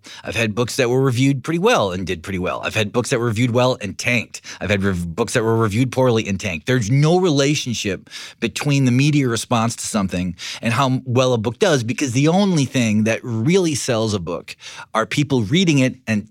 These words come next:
telling people in their life, "You should read this. I think you'd like it," or, "I'm gonna buy this for my brother for Christmas." So,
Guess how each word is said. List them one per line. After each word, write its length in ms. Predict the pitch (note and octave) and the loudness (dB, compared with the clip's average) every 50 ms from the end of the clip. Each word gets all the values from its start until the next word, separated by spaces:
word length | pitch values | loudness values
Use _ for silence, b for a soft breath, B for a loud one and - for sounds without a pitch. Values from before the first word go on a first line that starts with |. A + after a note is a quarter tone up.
| _ | _
telling 400 | - - G#3 A3+ A#3+ A#3 A3 G#3 | -6 -2 0 2 4 4 4 2
people 400 | E3+ - F3 E3+ D3 D#3+ D3+ C#3 - - | 2 0 -2 0 2 2 2 2 0 0
in 160 | D#3 F#3 G3 | 2 2 4
their 160 | F3 D3 C3+ | 4 4 4
life, 420 | C3 C3 C3 A#2+ G#2 F#2+ - - _ _ | 4 2 2 2 0 -2 -6 -10 _ _
"You 120 | - E3+ | -10 -8
should 180 | F3 - G#2 G2 | -6 -6 -4 0
read 260 | A2+ D3 F#3+ G3+ D3 | 2 2 2 2 2
this. 240 | G#2 G2+ E2 C#2+ - - | 0 -2 -2 -4 -6 -2
I 100 | - D#3 | -2 -2
think 220 | C#3 B2 A#2+ G#2+ C3 | 0 0 -2 -2 -2
you'd 120 | C3+ A#2+ | -2 2
like 240 | C3+ D3 E3 E3 - | 2 2 2 2 0
it," 140 | E2 - - | -4 -6 -4
or, 100 | E2 G#2+ | -2 0
"I'm 100 | C#3+ F3+ | 0 2
gonna 140 | D#3 G2 | 2 0
buy 300 | E2+ E2 - C#3 C#3 D3 | 0 0 -2 0 2 2
this 200 | D3 E3 D#3+ - | 2 2 0 0
for 100 | - C#3 | 0 0
my 240 | A#2 G2 F2 F2 E2 D2+ - _ | 2 2 0 -2 -4 -10 -8 _
brother 220 | - D3+ D3+ E3 | 0 2 2 2
for 140 | D3 - - | -2 -4 -6
Christmas." 460 | _ - E3+ E3+ - - F#2 D#2+ - B B B B B B B B | _ 0 0 0 0 -4 -8 -8 -10 B B B B B B B B
So, 400 | B - - G#3+ G#3+ G3+ F#3 E3+ | B -2 2 2 4 4 2 -2